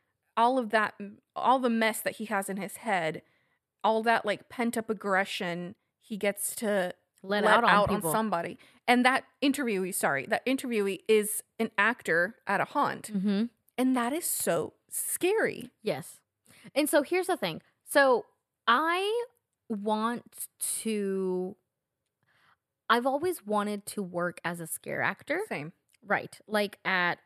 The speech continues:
Speaker 2: at any type of haunt, really. Well, not, maybe not any type of haunt, but like, like a haunted house that's maybe somewhere local,
Speaker 1: Mm-hmm.
Speaker 2: but that's popular.
Speaker 1: Right.
Speaker 2: Because I wanna see
Speaker 1: The behind the scenes.
Speaker 2: I wanna see who these people are, right?
Speaker 1: Mm-hmm.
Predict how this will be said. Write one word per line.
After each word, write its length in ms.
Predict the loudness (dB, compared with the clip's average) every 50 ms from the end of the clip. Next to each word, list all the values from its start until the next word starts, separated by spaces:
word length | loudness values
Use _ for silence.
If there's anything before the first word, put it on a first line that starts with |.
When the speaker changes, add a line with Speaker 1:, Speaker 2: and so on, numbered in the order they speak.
| _ _ _
Speaker 2:
at 180 | -4 -4 -2 -2 -2
any 200 | -2 0 0 -2
type 200 | -2 -4 -4 -6
of 60 | -8
haunt, 340 | -6 -2 -2 -2 -2 -2 -6 _
really. 500 | -12 -8 -4 -4 -4 -4 -4 -6 -6 -8 -6
Well, 140 | -4 -4 -4
not, 220 | -4 -6 -8 -8
maybe 200 | -10 -10 -10 -12
not 140 | -12 -14 -14 -16 _ _ -20
any 260 | -20 -18 -18 -16 -14
type 120 | -14 -12
of 60 | -12 -10
haunt, 160 | -12 -8 -6
but 60 | -4
like, 220 | -2 -2 -4 -4 -10 _ _ _ _ _ _ _ _ _ _ _ _
like 160 | -6 -4 -4
a 40 | -4
haunted 300 | -4 -4 -4 -4 -4 -4
house 320 | -4 -2 -2 -2 -2 -4 -8 -14 -18 -20 _ _ -6
that's 300 | -4 -4 -4 -6 -10 -16 -20 _ _ _ _ _ _ _ _ _ _ _ _ _ _ _ _ _ _
maybe 640 | -8 -6 -6 -6 -6 -10 -10 -12 -14 -16 -18 -18 -20 -14 -10
somewhere 260 | -8 -6 -6 -4 -4
local, 540 | -4 -2 -2 -4 -2 -2 0 0 0 0 -2 -6 -8
Speaker 1:
Mm-hmm. 220 | -8 -6 -8 -10 -10 _
Speaker 2:
but 100 | -8 -6
that's 160 | -6 -6 -8 -6
popular. 500 | -4 -4 -4 -4 -4 -10 -18 -18 -20 -20 _ _
Speaker 1:
Right. 220 | -14 -14 -14 -14 -16 _ _ -4
Speaker 2:
Because 180 | -2 0 2
I 100 | 2 0
wanna 300 | 0 0 -2 -2 -2 -4
see 840 | -4 -4 -2 0 0 2 2 2 2 0 0 0 0 -2 -2 -4 -6 _ _ _ _ _ _
Speaker 1:
The 80 | -12 -10
behind 280 | -8 -6 -6 -6 -6
the 40 | -6
scenes. 580 | -10 -14 -16 -16 -18 -20 -20 -20 -20 -20 -12 -8
Speaker 2:
I 80 | -6 -4
wanna 260 | 0 0 0 0 0
see 300 | 0 -2 -2 0 0 0
who 160 | 0 0 -2
these 160 | -2 -2 -4 -4
people 300 | -4 -6 -4 -4 -6 -6
are, 300 | -2 -2 0 0 -2 -2
right? 260 | -2 -2 0 0 -2 -4
Speaker 1:
Mm-hmm. 160 | -6 -10 -16